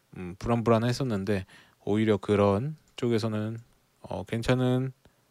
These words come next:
인물이 될 것 같다는 느낌이 드네요. 어, 어, 참고로 이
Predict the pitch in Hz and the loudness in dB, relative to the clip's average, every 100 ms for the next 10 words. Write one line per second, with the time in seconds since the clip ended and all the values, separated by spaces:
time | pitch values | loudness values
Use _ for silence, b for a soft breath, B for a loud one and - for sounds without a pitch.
0 | _ _ _ _ _ _ _ - - _ | _ _ _ _ _ _ _ -20 -20 _
1 | _ - 113 120 117 110 95 - _ _ | _ -4 0 4 4 4 2 -2 _ _
2 | - 104 113 110 110 104 92 - 95 - | -4 0 2 4 2 0 -4 -6 -8 -4
3 | 107 95 117 - B B B B B _ | 0 0 0 -6 B B B B B _
4 | 110 104 101 101 104 101 101 - - _ | -4 -2 -2 -4 -6 -6 -8 -12 -20 _
5 | - - 117 131 - 196 214 226 208 185 | -14 -6 0 2 6 6 8 10 12 12
6 | 131 113 120 117 110 104 | 12 8 4 4 2 -2